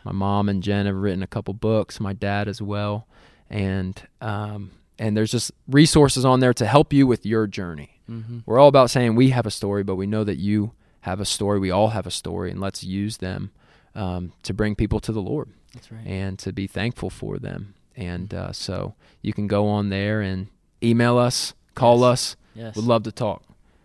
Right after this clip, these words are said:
Speaker 2: Yes.
Speaker 1: Just love the one v one Z knows. Just
Speaker 2: That's
Speaker 1: love
Speaker 2: right.
Speaker 1: sitting down and talking about life. And so
Speaker 2: Mm.
Speaker 1: we're all in this together. So let's, let's do it together.
Speaker 2: Amen. I challenge all of our listeners,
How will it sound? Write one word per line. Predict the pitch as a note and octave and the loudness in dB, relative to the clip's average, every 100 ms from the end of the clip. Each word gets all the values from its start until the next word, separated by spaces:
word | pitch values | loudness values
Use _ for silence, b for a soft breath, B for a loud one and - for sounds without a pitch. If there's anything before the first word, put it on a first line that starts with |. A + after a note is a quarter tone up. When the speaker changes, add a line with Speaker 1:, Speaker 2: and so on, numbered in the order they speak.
| - | -20
Speaker 2:
Yes. | A2 G2+ - | -18 -18 -16
Speaker 1:
Just | - G2+ | -10 -4
love | G#2+ A2 A2 | 2 2 2
the | A#2 | 0
one | A2 A2 | 0 0
v | G#2+ | 0
one | G#2+ A2 G#2+ | 0 0 0
Z | G2+ A2 | 0 0
knows. | G#2+ G#2+ A2 A2 - _ _ | 0 0 -2 -4 -10 _ _
Just | - G#2 | -14 -8
Speaker 2:
That's | |
Speaker 1:
love | G2+ G#2 | -4 -2
Speaker 2:
right. | G2+ | -2
Speaker 1:
sitting | A2+ E2 | -4 -2
down | G#2+ G#2 G#2 | -2 0 -2
and | G2 | -2
talking | G#2 G2+ | -2 -2
about | G#2 G2+ | -2 -2
life. | F#2 G#2 E2+ - | 0 -2 -4 -8
And | F#2 F#2+ | -14 -12
so | - F#2 G2+ | -10 -10 -10
Speaker 2:
Mm. | G#2+ b b - | -12 b b 0
Speaker 1:
we're | G#2+ | 2
all | A2 | 4
in | |
this | G#2+ - | 2 -2
together. | G2 G2+ G#2+ | -4 -2 -2
So | G2 F#2 | -6 -8
let's, | G2+ - - - _ | -8 -8 -14 -18 _
let's | G#2 - | -10 -8
do | G#2+ | -6
it | G#2 | -8
together. | - C#2+ G#2 - _ _ - | -8 -10 -12 -14 _ _ -14
Speaker 2:
Amen. | A#2 A2 A2+ A2 B B | -12 -10 -10 -12 B B
I | A#2+ | -8
challenge | - C#3+ C3 A#2 A2+ | -4 -2 0 -2 0
all | A2+ A#2+ | 0 0
of | |
our | A2+ G#2+ | 0 -2
listeners, | A2 - G2+ G2+ | -2 -6 -8 -10